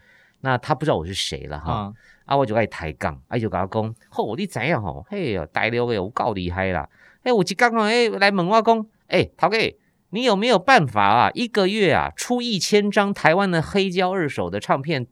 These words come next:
Speaker 1: 到大陆啊，我都跟你买。
Speaker 2: 谁都可以吗？
Speaker 1: 谁都可以，他就是狂收。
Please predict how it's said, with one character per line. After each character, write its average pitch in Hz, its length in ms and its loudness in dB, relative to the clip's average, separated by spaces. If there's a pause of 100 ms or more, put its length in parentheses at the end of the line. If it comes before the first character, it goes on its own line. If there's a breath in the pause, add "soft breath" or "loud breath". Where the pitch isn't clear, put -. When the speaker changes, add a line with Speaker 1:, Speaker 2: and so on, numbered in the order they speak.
Speaker 1:
到 180 180 2
大 165 220 4
陆 160 140 0
啊， 80 120 4
我 147 160 2
都 247 160 6
跟 220 180 0
你 202 100 0
买。 98 320 2
Speaker 2:
谁 165 300 2
都 233 100 4
可 180 180 2
以 175 140 4
吗？ 139 360 2
Speaker 1:
谁 104 220 -2
都 107 100 2
可 92 180 -6
以， 73 80 -6
他 123 160 -6
就 156 120 -2
是 147 160 -4
狂 87 360 -4
收。 104 360 -6